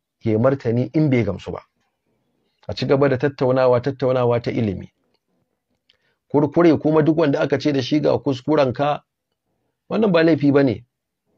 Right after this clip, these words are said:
An nusar da kai ga wani abu kana da rauni a kansa kenan. Ma'ana, ka je ka ƙara bita a kai. Ba laifi ba ne. Je ka ƙara bita, an fito maka ga kuskurenka, ba laifi. Amma kada a ci mutunci.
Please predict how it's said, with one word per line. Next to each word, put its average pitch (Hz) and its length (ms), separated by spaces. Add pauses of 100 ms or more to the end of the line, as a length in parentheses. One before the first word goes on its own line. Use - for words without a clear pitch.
(200)
An 120 160
nusar 131 260
da 143 100
kai 135 220
ga 120 140
wani 123 160
abu 107 200
kana 127 220
da 110 80
rauni 120 240
a 123 100
kansa 110 280
kenan. 92 320 (360)
Ma'ana, 151 260
ka - 100
je 180 120
ka - 160
ƙara 120 280
bita 107 380
a - 40
kai. - 160 (540)
Ba 202 120
laifi 240 280
ba 185 100
ne. 143 200 (920)
Je 359 140
ka - 100
ƙara 156 280
bita, 117 320
an 135 100
fito 165 200
maka 156 180
ga 107 100
kuskurenka, 104 520
ba 208 120
laifi. - 380 (800)
Amma 101 200
kada 110 200
a - 40
ci - 120
mutunci. 87 440